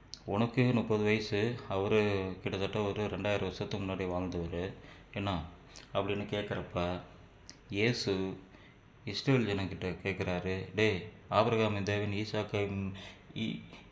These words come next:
ஈசாக்கின் தேவன், யாக்கோப்பின் தேவன் அப்படின்னு சொல்றீங்கல்ல, சரி, அவங்க தேவனா வழிபட்டாங்கல்ல,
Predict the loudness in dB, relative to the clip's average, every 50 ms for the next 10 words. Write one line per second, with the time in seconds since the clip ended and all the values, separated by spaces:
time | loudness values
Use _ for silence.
0 | -20 -12 -6 -6 -4 -2 0 0 0 2 0 0 0 2 4 4 4 4 2 2
1 | 2 2 2 2 2 0 2 0 0 2 2 2 2 2 2 0 0 -2 -2 -4
2 | -6 -12 -14 -16 -10 -4 -2 0 2 2 2 0 0 0 0 2 2 2 2 0
3 | 0 0 0 2 2 2 0 -2 -6 -12 -18 -20 -20 -20 -20 -20 -20 -20 -20 -20
4 | -20 -18 -18 -18 -20 -20 -20 -20 -20 -18 -10 -2 0 2 2 2 0 -2 -4 -8
5 | -14 -18 -20 -20 -20 -20 -18 -18 -18 -20 -20 -20 -20 -8 0 2 2 4 4 4
6 | 4 4 2 4 4 2 2 4 4 2 2 2 0 0 2 0 0 0 0 0
7 | 0 0 0 -2